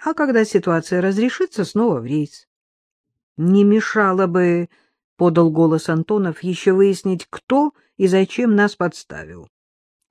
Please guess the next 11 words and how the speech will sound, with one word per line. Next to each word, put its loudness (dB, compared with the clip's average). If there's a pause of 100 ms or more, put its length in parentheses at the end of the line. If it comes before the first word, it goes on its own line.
(360)
"Нашей 2
милиции 0
пока -4
ускорения 2
не 6
придашь?" 0 (120)
"Согласен", -8 (400)
хмуро 0
кивнул -2
Михаил -6
Вячеславович. -16